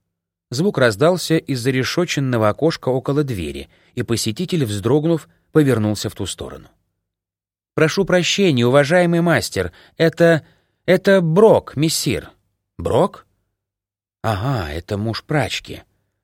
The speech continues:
Что тебе надобно, Брок? Мастер, я...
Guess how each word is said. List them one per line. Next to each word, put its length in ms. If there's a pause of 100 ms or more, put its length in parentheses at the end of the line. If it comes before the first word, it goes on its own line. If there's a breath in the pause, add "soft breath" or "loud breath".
(100)
Что 180
тебе 240
надобно, 480
Брок? 400 (220)
Мастер, 560 (240 loud breath)
я... 420